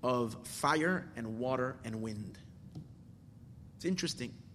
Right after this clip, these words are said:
The word that is used for speech is emor. Emor is the acronym Eish, Mayim, and Ruach. They make up speech.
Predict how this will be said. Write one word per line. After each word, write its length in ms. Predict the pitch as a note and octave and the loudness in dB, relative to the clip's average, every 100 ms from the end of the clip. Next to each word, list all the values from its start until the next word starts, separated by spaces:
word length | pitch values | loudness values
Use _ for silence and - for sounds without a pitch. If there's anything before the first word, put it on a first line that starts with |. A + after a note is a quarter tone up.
| - | -8
The 100 | B2+ | 2
word 420 | C3+ D3+ G3 G#3+ F3 | 4 6 6 8 6
that 80 | |
is 160 | D3+ A#2+ | 4 4
used 440 | B2+ E3 E3 C#3+ - | 0 0 0 -2 -8
for 340 | - - B2 | -10 0 0
speech 600 | A2+ - C#4+ C#3+ - - - - - - - - | 0 0 2 2 0 -8 -10 -16 -16 -14 -12 -6
is 160 | A2+ | -4
emor. 640 | - C#3+ C#3 D3+ C#3+ G#2+ F2 - - - - - - - - - - - - - | 0 4 4 4 4 2 -4 -10 -16 -18 -18 -16 -16 -16 -16 -16 -16 -16 -14 0
Emor 400 | E3 G#3+ F3+ D#3 | 6 8 8 8
is 80 | C#3+ | 6
the 100 | C#3 | 4
acronym 500 | D3 E3+ - C#3+ B2+ - | 2 2 2 2 2 2
Eish, 440 | C#3 A3 - - - - | 4 4 0 -4 -6 -4
Mayim, 540 | C3+ C#3+ D3 C#3+ C#3+ - | 0 2 4 2 0 -4
and 120 | B2 A#2 | -4 0
Ruach. 340 | A2+ F#2+ - - - - - - - - - - - - - | 0 -2 -6 -14 -16 -6 -4 -4 -12 -14 -14 -16 -16 -14 -6
They 260 | A2 D#3+ | 2 4
make 260 | E3 D#3 D3 | 6 4 4
up 120 | C#3 | 0
speech. 460 | - C3 G#2 - | 0 -2 -4 -8